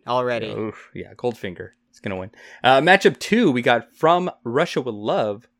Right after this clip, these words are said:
Speaker 2: going up against GoldenEye, and right now GoldenEye is actually up there, which I'm fi-,
Speaker 1: I'm not
Speaker 2: I'm fine
Speaker 1: surprised.
Speaker 2: with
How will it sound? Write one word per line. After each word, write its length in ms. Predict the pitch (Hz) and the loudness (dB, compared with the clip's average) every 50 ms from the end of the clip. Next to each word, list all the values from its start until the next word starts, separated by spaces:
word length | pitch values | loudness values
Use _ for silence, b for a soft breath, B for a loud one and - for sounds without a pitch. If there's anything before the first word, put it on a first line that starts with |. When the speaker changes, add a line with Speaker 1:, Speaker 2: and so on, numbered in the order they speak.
| _ _ | _ _
Speaker 2:
going 160 | - 131 139 139 | -4 -2 -2 -2
up 80 | 123 | -4
against 300 | 131 117 123 110 - - _ _ _ _ _ _ _ | -2 -2 -2 -4 -4 -10 _ _ _ _ _ _ _
GoldenEye, 1120 | - 139 139 170 196 226 233 190 160 147 123 113 104 101 98 95 95 98 98 101 110 123 - | -2 -2 0 2 2 2 0 0 0 -2 0 0 -2 -4 -6 -8 -8 -10 -10 -10 -10 -10 -8
and 240 | 131 123 113 113 110 | -8 -8 -8 -6 -2
right 220 | 123 151 170 - | 0 0 0 0
now 260 | 117 117 117 110 107 107 | -2 -2 -2 -2 -2 -4
GoldenEye 540 | - - 95 117 143 160 143 104 92 90 90 | -6 -6 -6 -6 -6 -6 -8 -8 -8 -8 -10
is 120 | 90 - | -10 -10
actually 560 | - 90 82 - - 92 90 87 85 92 117 _ _ _ | -12 -12 -12 -14 -14 -12 -12 -12 -12 -14 -18 _ _ _
up 280 | 95 92 - - - _ _ _ _ _ _ | -10 -10 -10 -12 -18 _ _ _ _ _ _
there, 340 | 101 95 92 90 - - _ _ _ _ _ _ _ _ _ _ _ _ _ _ b b b b b | -12 -12 -12 -12 -14 -20 _ _ _ _ _ _ _ _ _ _ _ _ _ _ b b b b b
which 220 | b 156 202 202 277 | b 4 4 6 6
I'm 120 | 262 233 | 2 2
fi-, 220 | - - 220 226 | 0 0 0 0
Speaker 1:
I'm 200 | 165 131 135 131 | 0 -2 -4 -2
not 260 | 135 143 160 156 - - | 0 -2 -2 -2 -4 -2
Speaker 2:
I'm 120 | - 254 277 | 0 0 2
fine 320 | 127 127 120 117 156 165 | 2 0 2 2 2 0
Speaker 1:
surprised. 100 | 170 170 | 0 -2
Speaker 2:
with 160 | 196 202 196 | -6 -6 -6